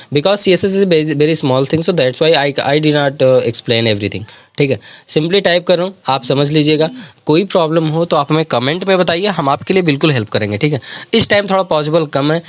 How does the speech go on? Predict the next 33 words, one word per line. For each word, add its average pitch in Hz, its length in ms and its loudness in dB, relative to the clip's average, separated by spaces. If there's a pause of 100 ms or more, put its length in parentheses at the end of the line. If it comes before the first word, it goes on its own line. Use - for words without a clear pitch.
(180)
क्योंकि 175 160 2
मैं 180 140 2
थोड़ा 165 200 2
सा - 200 2
इवेंट्स 139 320 0
में 147 120 2
बिजी 117 220 0
हूँ, 135 160 -2 (340)
अ, 110 220 2
but, 143 340 -2
अ, 123 160 2
बहुत 131 260 0
जल्दी 165 280 0
मैं 214 160 2
फ्री 160 180 0
हो 139 120 4
जाऊँगा 123 460 0
after 151 280 0 (160)
थर्टीन 139 400 0
दिसंबर 131 580 0
फ्री 160 180 0
हो 127 60 2
जाऊँगा। 117 280 -2
इ-, 123 260 -8
इस 139 240 2
नवंबर 139 320 0
पूरा 127 220 0
बिजी 101 200 -4
हूँ। 98 80 -8
ठीक 151 140 -4
है, 123 80 -4 (760)
तो 151 80 4
चलिए 139 320 0